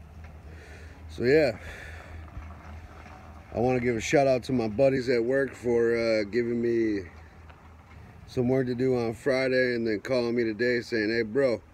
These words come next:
I'm not even gonna send you anything. I understand that you got a lot of shit going on 'cause, you know, all your kids are over this weekend and stuff." He goes,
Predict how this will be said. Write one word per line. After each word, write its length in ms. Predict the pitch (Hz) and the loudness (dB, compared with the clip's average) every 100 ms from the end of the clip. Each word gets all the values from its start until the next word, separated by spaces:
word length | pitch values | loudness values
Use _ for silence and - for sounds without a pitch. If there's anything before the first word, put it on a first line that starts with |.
| - - - - - - - - - | -20 -20 -20 -20 -20 -20 -20 -20 -8
I'm 100 | 110 | -2
not 140 | 139 | 2
even 140 | 147 143 | 4 2
gonna 120 | 127 | 0
send 260 | - 139 123 | 0 0 0
you 80 | 120 | 0
anything. 300 | 110 104 107 | 0 0 -2
I 180 | 113 | 0
understand 460 | 120 120 - 123 117 | -2 -2 -2 -2 0
that 80 | 107 | 0
you 100 | 107 | 0
got 140 | 107 | -2
a 20 | 104 | -2
lot 160 | 107 | -4
of 80 | 98 | -4
shit 240 | - 113 | -4 -2
going 240 | 98 107 107 | 0 -2 0
on 180 | 107 98 | -2 -4
'cause, 300 | 98 85 73 | -6 -10 -4
you 120 | 101 | -4
know, 300 | 95 90 90 | -2 -4 -4
all 100 | 98 | -2
your 120 | 92 | -4
kids 280 | 101 104 92 | 0 -2 0
are 120 | 101 | -2
over 200 | 98 95 | -2 -2
this 220 | 95 90 | -6 -6
weekend 360 | 95 82 90 90 | -6 -4 -4 -4
and 100 | 90 | -6
stuff." 280 | - 98 92 | -6 -4 -4
He 100 | 98 | -4
goes, 260 | 92 85 | -4 -6